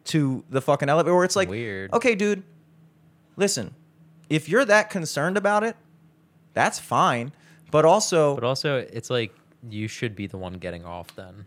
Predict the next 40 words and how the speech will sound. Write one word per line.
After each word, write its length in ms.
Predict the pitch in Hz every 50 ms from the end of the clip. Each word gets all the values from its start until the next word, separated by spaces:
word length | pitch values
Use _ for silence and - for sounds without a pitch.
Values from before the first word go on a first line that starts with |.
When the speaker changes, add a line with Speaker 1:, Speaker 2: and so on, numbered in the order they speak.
| - _ _ -
Speaker 1:
Exactly. 920 | 123 123 120 113 107 85 80 98 101 98 101 113 113 110 107 - 98 90
That's 140 | 101 117 120
Speaker 2:
That's, 120 | 120 107 104
like, 80 | 101 110
your 80 | 107
Speaker 1:
exactly 280 | 113 110 113 113 98 95
Speaker 2:
weird 200 | 98 98 117 117
thing. 360 | - - 98 95 90 92 - -
Speaker 1:
Yeah, 240 | 131 143 117 78 -
that's 220 | - 117 135 -
exactly 440 | 143 123 113 127 131 135 135 156 147
what 140 | 139 135 107
Dom 220 | - 113 120 120 117
was 100 | 107 104
saying. 280 | - 98 92 90 95 107
He 120 | 113 117
was 200 | 117 113 107 98
like, 280 | 120 113 117 113 - _ -
you 120 | 127 123
know, 300 | 117 107 110 120 135 135 - _ _ - - _ _
if 280 | - 139 127 - - -
that's, 380 | 120 120 131 139 151 156 - -
if 160 | - 127 -
you 180 | 120 127 156 175
wanna 220 | 170 175 170 165
take 200 | 160 - 165 156
an 60 | 156 147
elevator 380 | 147 151 147 143 147 139 135
alone 340 | 127 117 120 127 139 147 139
because, 460 | 120 113 - 139 127 120 113 107 - -
you 280 | 50 50 65 82 120 120
know, 140 | 113 110
you 160 | 110 107 117 120
think 260 | - 123 120 113 -
the 80 | - 110
building's 360 | 113 117 120 120 113 110 110
rules 320 | 107 117 120 120 120 110
aren't 200 | 110 113 117 101
good 140 | - 131 151
enough, 320 | 156 123 113 113 117 -